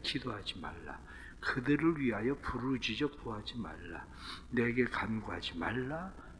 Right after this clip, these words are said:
내가 내, 내게서 듣지 아니하리라." 기도하지 말라는 얘기를 세 번이나 이야기합니다. 유대인들의 그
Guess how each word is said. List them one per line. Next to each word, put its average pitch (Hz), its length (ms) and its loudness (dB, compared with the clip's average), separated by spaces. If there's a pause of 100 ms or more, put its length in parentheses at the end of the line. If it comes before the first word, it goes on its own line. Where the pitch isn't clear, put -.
내가 98 500 -2 (560)
내, 139 460 0 (240)
내게서 123 640 2
듣지 - 460 0
아니하리라." 117 680 -6 (1400)
기도하지 147 540 0
말라는 113 500 0
얘기를 127 280 -4
세 196 340 0
번이나 143 400 0
이야기합니다. 92 920 -6 (1700)
유대인들의 190 760 8
그 143 400 4